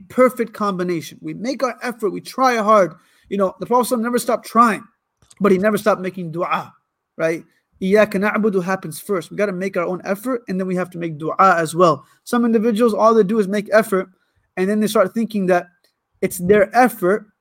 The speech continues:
that has created the results, because all they do is make effort. And that's where they become arrogant. They start thinking that, "Oh my God, I tried so hard.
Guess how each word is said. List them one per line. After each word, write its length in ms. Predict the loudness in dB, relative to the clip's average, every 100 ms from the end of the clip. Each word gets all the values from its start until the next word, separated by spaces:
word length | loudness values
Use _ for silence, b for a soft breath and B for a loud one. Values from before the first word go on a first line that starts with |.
| _ _ _ _ _ _ _
that 120 | 0 0
has 160 | 0
created 340 | -2 2 2 2
the 80 |
results, 540 | 0 0 0 -2 -10 -20 _ -12
because 260 | -6 -6 0
all 180 | 2
they 100 | 2
do 200 | 2 2
is 140 | 0 -2
make 200 | -6 -10
effort. 320 | -16 -16 -20 _ _ _ _
And 120 | -2
that's 240 | 2 2 0
where 140 | 0
they 80 | 0
become 300 | -2 -10 -12 -6
arrogant. 440 | 0 0 0 -6 -12
They 80 | -8
start 240 | -6 -6
thinking 240 | -6 -4
that, 100 | -4 -4
"Oh 40 |
my 120 | -8 -6
God, 260 | -4 -2
I 60 | -4
tried 300 | -2 -2 0
so 180 | -2 2
hard. 240 | 4 4